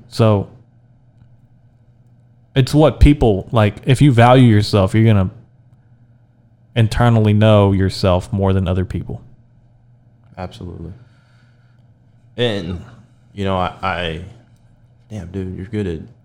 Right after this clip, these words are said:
Speaker 2: putting something into a visual for me. And, um, when I think about that, it's like, you can choose to be whatever you wanna be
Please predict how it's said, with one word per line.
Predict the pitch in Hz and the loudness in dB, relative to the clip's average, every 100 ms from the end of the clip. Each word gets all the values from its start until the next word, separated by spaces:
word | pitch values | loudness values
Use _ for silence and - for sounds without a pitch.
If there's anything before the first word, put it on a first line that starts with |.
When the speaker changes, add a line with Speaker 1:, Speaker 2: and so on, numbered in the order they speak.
| _ _ _ _ - - _ 80 _ _ | _ _ _ _ -20 -20 _ -20 _ _
Speaker 2:
putting | 98 82 | -14 -12
something | - 82 82 | -12 -12 -12
into | 80 - 76 | -14 -14 -16
a | |
visual | 73 80 76 73 | -12 -14 -14 -18
for | 73 76 | -18 -18
me. | 76 76 - _ _ _ _ _ _ _ | -16 -18 -20 _ _ _ _ _ _ _
And, | 92 90 90 | -8 -6 -4
um, | 85 82 78 82 - _ _ _ _ _ _ _ _ _ _ | -6 -6 -10 -12 -18 _ _ _ _ _ _ _ _ _ _
when | - | -10
I | 107 | -8
think | 107 196 | -6 -6
about | 110 95 - | -4 -4 -4
that, | 87 87 | -10 -10
it's | - | -10
like, | 85 80 - | -12 -12 -10
you | 120 | -10
can | - 101 82 | -8 -8 -10
choose | - 104 95 85 - | -10 -8 -8 -8 -14
to | - 78 | -18 -16
be | 85 80 78 78 - _ _ _ _ _ _ _ _ _ _ | -12 -12 -12 -16 -20 _ _ _ _ _ _ _ _ _ _
whatever | _ 82 85 87 85 82 82 | _ -10 -6 -6 -6 -8 -10
you | 82 80 | -12 -10
wanna | 82 80 | -12 -12
be | 78 78 78 | -14 -14 -14